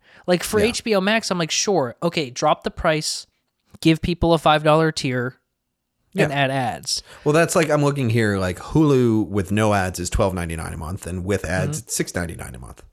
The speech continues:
Speaker 1: Mm-hmm. Yeah.
Speaker 2: Which, like
Speaker 1: Right. Half it. Yeah.
Speaker 2: Yeah. So, like, it, it becomes, like, a cost benefit analysis of, like, are you willing to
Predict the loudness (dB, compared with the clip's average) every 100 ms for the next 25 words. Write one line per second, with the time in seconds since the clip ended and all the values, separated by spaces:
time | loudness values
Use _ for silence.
0 | _ _ _ _ -8 -6 -8 _ _ _
1 | _ _ -4 -2 0 2 2 4 4 4
2 | 2 -4 _ _ _ _ -2 -2 -4 -10
3 | _ -8 -8 -10 _ _ _ _ _ _
4 | 0 0 0 -2 0 2 2 0 -6 _
5 | -20 -18 -20 -20 _ _ _ _ _ _
6 | 0 2 2 2 2 2 2 4 4 2
7 | 0 -8 -2 2 2 0 0 0 0 -2
8 | -4 -6 _ _ -8 -4 -2 -4 -4 -6
9 | -2 -2 -2 -6 -12 -18 _ _ -2 -2
10 | -2 -6 _ _ _ _ _ -2 0 2
11 | 2 2 2 -2 -4 0 0 2 0